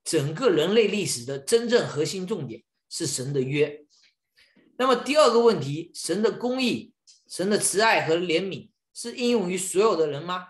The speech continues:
还是只对神的选民呢？这个是一个常见的人的原有观念，需要被圣经更正的地方。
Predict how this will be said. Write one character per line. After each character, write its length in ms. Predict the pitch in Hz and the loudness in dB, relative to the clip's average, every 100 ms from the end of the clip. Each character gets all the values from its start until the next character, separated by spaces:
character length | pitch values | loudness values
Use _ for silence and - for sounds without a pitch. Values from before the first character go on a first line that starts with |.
| - | -6
还 120 | 151 | -4
是 200 | 196 170 | -2 -4
只 360 | 135 - 127 127 | -6 -10 -10 -6
对 280 | 214 190 | 0 0
神 280 | 139 - 135 | 0 -6 -6
的 80 | 170 | -6
选 280 | 147 135 110 | -6 -8 -12
民 180 | 123 143 | -10 -12
呢？ 80 | 151 _ _ _ _ | -12 _ _ _ _
这 160 | - 254 | -8 0
个 140 | 226 | 0
是 180 | - 233 | 0 -2
一 100 | 208 | -4
个 160 | 202 151 | -2 -4
常 400 | - 123 151 208 | -6 -10 -8 -4
见 300 | 247 180 143 | 0 -2 -2
的 240 | 127 - | -6 -8
人 280 | 139 135 170 | -8 -8 -2
的 100 | 180 | -2
原 280 | 135 143 196 | -2 -2 0
有 180 | 147 107 | -2 0
观 200 | 165 180 | -2 -2
念， 280 | 165 107 _ _ - | -4 -8 _ _ -18
需 180 | - 190 | -2 2
要 200 | 185 147 | 4 4
被 180 | 175 | 0
圣 340 | 143 - 185 139 | 0 0 -2 -2
经 320 | 151 156 156 | -6 -8 -4
更 240 | - 202 202 | 0 2 2
正 200 | 226 135 | 0 -2
的 80 | |
地 200 | 117 131 | -4 -10
方。 300 | 110 110 104 | -12 -14 -16